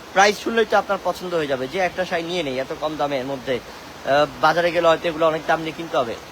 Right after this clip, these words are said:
আর জুম্মন, মাশাআল্লাহ, এটা আরো দারুণ, এটা আরো দারুণ। আর জুম্মন, মাশাআল্লাহ, এটা পিঙ্ক কালার। এটা কালারটা হচ্ছে কি কালার? এটা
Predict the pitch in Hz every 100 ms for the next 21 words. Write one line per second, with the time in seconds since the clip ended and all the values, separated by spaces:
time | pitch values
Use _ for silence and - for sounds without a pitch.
0 | - - - - - - - 160 160 226
1 | 269 311 277 214 - - - - - -
2 | - - - - - - - - - 170
3 | 180 - 135 135 127 - - 139 175 190
4 | 202 170 113 - - - - - - -
5 | - - - - - - - - 127 -
6 | - 160 185 220 208 160 135 - - -
7 | 170 180 269 302 330 311 - - - -
8 | - - - - - - - - - -
9 | - 135 127 117 120 165 202 196 247 247
10 | 220 151 - - - - - 190 214 214
11 | 240 - 262 247 247 196 214